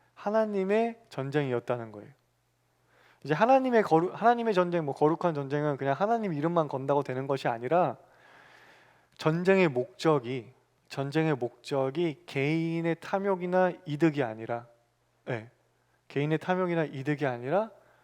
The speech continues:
하나님 나라를 위해서만 싸울 때만 전쟁을 치른다는 것이죠.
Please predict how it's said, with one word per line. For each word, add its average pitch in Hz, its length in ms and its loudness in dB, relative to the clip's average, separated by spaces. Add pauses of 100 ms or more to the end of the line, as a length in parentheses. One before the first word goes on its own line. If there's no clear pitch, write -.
(320)
하나님 208 420 2
나라를 147 640 2
위해서만 147 500 -2
싸울 196 320 2
때만 190 360 -2
전쟁을 135 400 -4
치른다는 180 500 -2
것이죠. - 380 -18